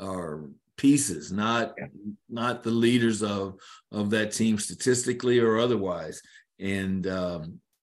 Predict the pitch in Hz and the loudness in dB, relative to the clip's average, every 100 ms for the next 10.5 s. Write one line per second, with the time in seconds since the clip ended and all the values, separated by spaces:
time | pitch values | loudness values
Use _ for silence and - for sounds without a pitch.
0 | _ _ _ _ - 82 87 85 95 101 | _ _ _ _ -14 -10 -10 -8 -8 -6
1 | 113 117 127 120 135 120 113 120 110 127 | -2 2 2 2 2 2 2 2 2 4
2 | 123 120 107 107 123 117 - 101 113 107 | 4 4 2 2 2 0 -4 -6 -4 0
3 | 113 117 110 107 113 120 - 117 104 107 | 2 4 2 2 0 0 -2 -2 -2 -4
4 | 104 113 123 104 95 - - - - - | -4 -4 -2 -2 -4 -14 -20 -20 -18 -8
5 | 95 90 85 92 113 101 104 117 107 110 | -4 -2 -2 2 4 4 4 4 4 4
6 | 127 120 101 95 127 135 127 113 123 120 | 2 2 -2 0 2 4 2 2 2 2
7 | 107 117 120 - 110 113 98 98 - 113 | 2 0 0 -2 -4 -2 -4 -8 -4 -2
8 | 101 95 92 - - _ 104 117 117 110 | -2 -4 -12 -20 -20 _ 0 2 2 2
9 | 113 113 - 120 110 104 139 143 160 180 | 2 2 0 2 2 0 4 4 4 2
10 | 147 120 107 104 104 | 2 2 2 -2 -6